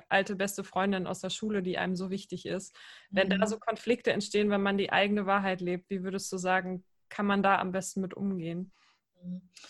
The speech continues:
Speaker 2: Ich glaube, dass es ganz, ganz wichtig ist und ich glaube auch, dass das Prüfungen sind,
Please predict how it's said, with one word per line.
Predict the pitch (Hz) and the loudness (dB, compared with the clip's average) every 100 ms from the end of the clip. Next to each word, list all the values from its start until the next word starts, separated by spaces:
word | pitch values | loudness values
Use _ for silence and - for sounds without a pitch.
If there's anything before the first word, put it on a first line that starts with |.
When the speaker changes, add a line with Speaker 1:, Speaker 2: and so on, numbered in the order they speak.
| - - - - _ _ _ - | -20 -20 -20 -20 _ _ _ 0
Speaker 2:
Ich | 247 - | 0 2
glaube, | 247 240 240 226 | 2 4 4 4
dass | 202 208 - | 2 0 -8
es | - | -2
ganz, | 196 214 233 | 2 2 2
ganz | 214 208 202 | 0 0 0
wichtig | 220 - 233 - | -2 0 -4 0
ist | 226 - | -2 -2
und | 202 | -6
ich | 196 | 0
glaube | 196 208 196 - | 2 4 4 0
auch, | 190 | -2
dass | 190 190 - | -4 -2 4
das | 214 233 - - | 4 4 -6 -16
Prüfungen | - 247 330 - 190 180 170 | -2 2 2 2 -2 -2 -4
sind, | 165 165 180 294 | -4 -2 2 0